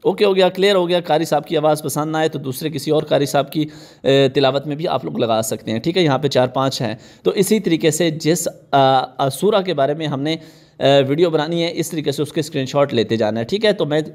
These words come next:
एक ही का करके आप लोगों को दिखा रहा हूँ। ये हो गया। Google पे आके आप लोगों ने लिखना है इस्लामिक बैकग्राउंड, ठीक है, इस्लामिक बैकग्राउंड लिखेंगे आप लोग।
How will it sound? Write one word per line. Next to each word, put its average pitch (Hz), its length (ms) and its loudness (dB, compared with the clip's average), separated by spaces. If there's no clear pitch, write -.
एक 175 160 2
ही 175 100 -6
का 151 120 0
करके 131 280 0
आप 120 160 2
लोगों 120 140 -2
को 120 80 -4
दिखा - 280 -2
रहा 107 100 -2
हूँ। - 280 -14
ये 135 160 0
हो 175 140 4
गया। 180 200 4
Google 131 340 2
पे 196 80 6
आके 139 400 0
आप 123 300 -2
लोगों 151 160 -2
ने 151 80 -4
लिखना 123 240 -6
है 151 200 0
इस्लामिक 117 580 -4
बैकग्राउंड, 113 580 2
ठीक 196 200 -6
है, - 120 0
इस्लामिक 143 400 -2
बैकग्राउंड 147 380 0
लिखेंगे 185 300 0
आप 175 200 2
लोग। 175 240 -2